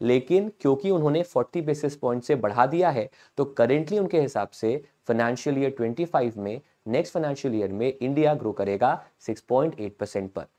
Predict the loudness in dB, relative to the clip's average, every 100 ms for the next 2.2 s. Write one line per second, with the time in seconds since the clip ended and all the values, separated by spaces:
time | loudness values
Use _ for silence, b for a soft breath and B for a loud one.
0 | _ _ _ _ 2 6 8 6 2 _
1 | _ _ _ _ _ _ 0 2 6 6
2 | 6 0